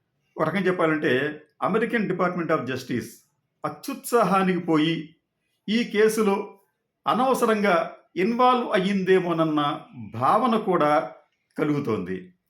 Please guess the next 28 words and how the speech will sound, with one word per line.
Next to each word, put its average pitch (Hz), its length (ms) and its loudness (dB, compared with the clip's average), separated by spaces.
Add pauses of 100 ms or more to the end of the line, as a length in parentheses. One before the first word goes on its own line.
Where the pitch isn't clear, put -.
(600)
ఎందుకంటే, 175 460 0
రేపు 175 580 -2 (520)
ఈ 180 260 2
దీనికి 180 320 0
సంబంధించి, 170 720 -2 (680)
ఆ, 139 400 2 (100)
అమెరికాలో 180 720 2 (920)
విచారణ 247 440 0
కూడా 220 220 2
ఇప్పటి 190 220 2
వరకు 185 400 2
ప్రారంభం 147 500 0
కాలేదు. 104 520 -2
అంటే, 185 160 -2
అదానీ 196 340 2
కేసుకు 175 200 2
సంబంధించి 160 840 -2 (260)
ఇప్పటి 175 220 0
వరకు 175 220 0
విచారణ 160 400 0
కూడా 147 260 -2
ప్రారంభం 131 440 -2
కాలేదు. 135 200 -4
అసలు 151 140 -2
అవుతుందో 190 380 2
లేదో 185 220 2
కూడా 180 180 2
తెలియదు. 107 400 -2